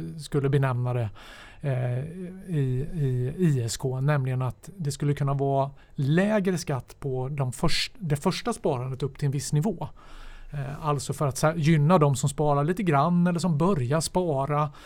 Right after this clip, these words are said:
eh, och så. För att, eh, fortfarande är det relativt förmånligt, eh, eh, skattemässigt. Eh, men vi, vi tycker att den här skattesänkningen, skattehöjningen senast var o-, olycklig.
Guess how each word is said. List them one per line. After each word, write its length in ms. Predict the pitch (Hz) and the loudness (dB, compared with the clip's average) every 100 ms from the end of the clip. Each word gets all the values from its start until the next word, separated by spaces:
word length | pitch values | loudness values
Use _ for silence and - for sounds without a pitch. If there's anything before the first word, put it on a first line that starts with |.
| - - - | -20 -14 -4
eh, 420 | 147 139 143 147 170 | -2 0 -2 -4 -4
och 180 | 175 147 | -2 0
så. 260 | 135 139 143 | -2 -4 -6
För 160 | 147 | -2
att, 220 | 143 143 | -2 0
eh, 80 | 147 143 139 165 | -2 0 -2 -6
fortfarande 480 | 147 165 - 202 190 | -2 0 2 4 4
är 40 | 156 | 4
det 140 | 147 | 4
relativt 420 | 151 143 135 139 | 4 2 0 -4
förmånligt, 760 | - 127 120 160 190 208 - - | -2 -2 0 0 0 -4 -8 -10
eh, 100 | 190 160 160 160 | -8 -6 -8 -6
eh, 440 | 151 151 151 165 147 | -6 -6 -8 -10 -6
skattemässigt. 840 | - 151 151 151 143 175 185 - - - - - | -4 -2 2 0 0 -2 -2 -8 -20 -20 -20 -4
Eh, 260 | 143 139 | -2 0
men 240 | 147 147 156 | 2 4 4
vi, 200 | 151 151 | 2 0
vi 220 | 156 147 | -2 -2
tycker 320 | 156 147 196 | -2 -2 2
att 140 | 185 - | 0 0
den 120 | 127 | -2
här 80 | 127 | -2
skattesänkningen, 760 | 131 - 120 120 113 123 165 | -4 -4 -4 -2 -2 -4 -6
skattehöjningen 580 | - 139 120 120 113 117 | -4 -2 0 0 0 -2
senast 380 | - 113 123 - | -4 -4 -4 -2
var 80 | 131 | -2
o-, 200 | 156 151 | -2 2
olycklig. 440 | 120 - 190 202 | 4 2 0 -4